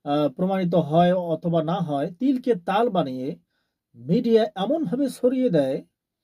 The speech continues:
যে কিভাবে হুজুরদের ভুল দোষ ধরা যায়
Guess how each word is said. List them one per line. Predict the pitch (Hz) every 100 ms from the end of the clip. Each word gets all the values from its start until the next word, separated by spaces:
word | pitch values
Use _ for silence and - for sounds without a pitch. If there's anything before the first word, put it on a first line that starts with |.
| _ _ _
যে | 147 170
কিভাবে | 226 277 233 233
হুজুরদের | 170 190 214 185 190
ভুল | 143 156 151 220 254 247 _ _ _ _ _ _ -
দোষ | 175 226 -
ধরা | 175 - 185
যায় | 151 147 190